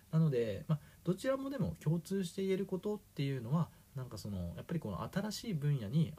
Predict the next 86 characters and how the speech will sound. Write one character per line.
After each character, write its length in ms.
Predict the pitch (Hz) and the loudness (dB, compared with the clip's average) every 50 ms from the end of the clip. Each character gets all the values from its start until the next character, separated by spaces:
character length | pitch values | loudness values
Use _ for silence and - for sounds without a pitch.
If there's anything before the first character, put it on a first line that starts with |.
| - - | -8 -6
新 200 | - 139 147 156 | -2 0 0 0
し 280 | 151 - - 180 139 90 | 0 -2 -2 -2 -2 -2
い 40 | - - | -4 -8
ポ 120 | - - 107 | -10 -10 -10
ジ 100 | 123 127 | -10 -4
シ 120 | - - | 0 2
ョ 40 | 156 | 4
ン 120 | 160 160 | 4 4
が 180 | 156 151 147 - - | 4 2 0 0 0
あ 100 | 151 165 | 2 4
る 200 | 160 101 - - - - - | 4 2 0 -4 -12 -16 -12
と 80 | - 110 | -8 -8
い 60 | 110 | -8
う 40 | 113 | -8
こ 120 | - 131 | -8 -4
と 140 | - 160 160 | 0 2 2
な 100 | 147 120 | 2 2
ん 40 | 107 | -2
じ 100 | 98 - | -4 -6
ゃ 40 | 101 | -6
な 80 | 107 107 | -6 -6
い 40 | |
か 120 | 104 - 120 | -6 -4 -2
な 100 | 139 165 | -2 0
と 120 | 160 - - - - | 0 -2 -4 -6 -8
思 200 | - 113 117 127 | -10 -10 -10 -10
っ 20 | |
て 240 | - - - - 92 | -12 -12 -8 -6 -6
ま 140 | 87 101 110 | -6 -6 -8
す。 180 | - - 87 82 - - - - - - | -8 -8 -8 -10 -10 -12 -20 -20 -12 -4
は 140 | - 143 | -2 -2
い。 80 | 117 85 - - - - - - - 196 | -2 -2 -4 -12 -18 -20 -20 -12 -6 -4
だ 60 | 190 | 0
か 60 | 185 | 2
ら 140 | 175 156 131 139 | 2 2 2 0
僕 260 | 143 143 143 - 180 | -2 -4 -2 0 0
自 180 | 185 185 180 202 | 0 0 0 -2
身 240 | 202 - - 180 160 | -2 0 2 4 4
も 440 | 151 143 156 190 220 190 101 98 98 | 6 6 4 4 2 2 0 -2 -4
こ 100 | - 107 | -6 -6
の、 220 | 107 107 101 - 160 | -4 -4 -4 0 2
で、 160 | 180 165 - - - - - | 2 2 0 -2 -10 -20 -6
こ 140 | - - 180 | -2 0 2
の、 400 | 196 208 214 220 220 220 214 196 - - - - - - - - - - - - - | 2 2 2 0 -2 -2 -4 -6 -8 -12 -18 -20 -20 -20 -20 -20 -20 -20 -14 -2 0
で、 80 | 170 | 0
こ 140 | 156 - 151 | 4 4 4
の 140 | 139 - - | 4 4 2
音 140 | 190 262 277 | 0 -2 -2
声 180 | - - 311 | -4 -6 -6
配 260 | 302 - - 359 339 277 | -4 -4 -6 -6 -6 -6
信 220 | - - 120 104 | -8 -8 -8 -6
と 100 | - 85 | -6 -6
か 100 | 82 92 | -6 -8
っ 40 | 87 | -8
て 140 | - - 117 | -6 -6 -6
や 80 | 104 | -6
っ 20 | - | -6
ぱ 100 | - - | -6 -6
り 60 | 98 | -6
こ 120 | - 101 | -6 -4
う 20 | 104 | 0
毎 220 | 123 160 208 214 | 2 2 4 4
日 220 | 180 156 - - | 2 0 0 -4
配 220 | 98 92 101 101 101 | -10 -8 -8 -8 -8
信 220 | - - - 110 | -8 -8 -8 -8
し 60 | - | -8
た 100 | - - | -8 -8
り 100 | 117 110 | -8 -6
だ 80 | 98 90 | -6 -8
っ 20 | |
た 160 | - - - 85 | -8 -8 -8 -8
り 80 | 82 | -8
と 80 | - - | -8 -6
か、 260 | - - 165 151 - - - - - - - | -2 0 0 0 -2 -4 -10 -16 -18 -4 0
も 80 | 147 160 | 0 0
し 100 | - - | 0 -2
対 220 | - - 117 143 | -4 -2 2 2
談 160 | 165 190 196 196 | 2 2 2 0
す 120 | - 196 | -2 -2
る 80 | 196 190 | 0 0
場 100 | 190 185 190 | 0 0 0
合 60 | 190 | -2
っ 20 | |
て 180 | 185 175 - 180 | -2 -4 -4 -2
そ 100 | 165 170 | 2 4
の、 220 | 165 165 160 156 | 4 6 4 4